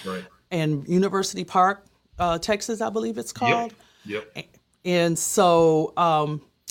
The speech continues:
Speaker 2: he brings his team. They do a phenomenal job. I, I promise you, the turnaround time from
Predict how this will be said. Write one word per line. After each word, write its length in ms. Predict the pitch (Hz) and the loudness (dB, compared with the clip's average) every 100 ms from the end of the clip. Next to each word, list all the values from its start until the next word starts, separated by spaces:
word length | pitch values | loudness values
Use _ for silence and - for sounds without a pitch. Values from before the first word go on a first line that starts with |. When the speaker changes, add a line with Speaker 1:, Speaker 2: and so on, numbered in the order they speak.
| - - _ _ _ _ _ _ - | -20 -20 _ _ _ _ _ _ -12
Speaker 2:
he 220 | 170 247 | -2 0
brings 300 | 226 214 214 | 2 2 2
his 180 | 165 - | -2 -6
team. 640 | - 254 247 240 240 240 - 160 | -4 -2 0 0 0 -4 -8 -4
They 160 | - | -2
do 160 | 165 160 | 0 0
a 60 | |
phenomenal 720 | 151 165 151 170 185 185 180 175 | -2 -2 0 2 2 2 -2 -4
job. 560 | 170 165 165 170 170 - | -4 -4 -2 -4 -6 -6
I, 240 | 156 147 - | -4 -4 -6
I 100 | 151 | -8
promise 540 | - 190 175 165 - | -2 0 0 -4 -6
you, 160 | 151 143 | -6 -8
the 100 | - | -10
turnaround 560 | - 220 226 214 202 | -2 0 2 0 0
time 420 | - 196 180 180 | -2 -2 -2 -2
from 680 | 180 - 196 165 156 151 151 | -6 -4 0 2 2 -2 -8